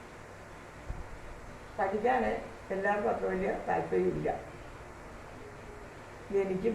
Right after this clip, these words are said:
ഞാനും ആ കൂട്ടത്തിലായിരുന്നു. പഠിക്കാൻ വേണ്ടി ഇഷ്ടമൊന്നുമില്ലായിരുന്നു. പരീക്ഷയുടെ തലേദിവസവും കിടന്നുറങ്ങുമായിരുന്നു.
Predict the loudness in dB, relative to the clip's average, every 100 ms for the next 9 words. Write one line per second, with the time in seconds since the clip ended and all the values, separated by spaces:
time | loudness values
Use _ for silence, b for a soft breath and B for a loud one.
0 | 4 4 4 4 4 2 0 2 2 4
1 | 2 2 4 4 4 0 0 2 2 -2
2 | -2 -2 -4 -6 -10 -12 -14 -14 -14 -14
3 | -14 -14 -14 -14 0 4 6 6 8 8
4 | 8 6 4 4 2 2 2 2 2 2
5 | 0 0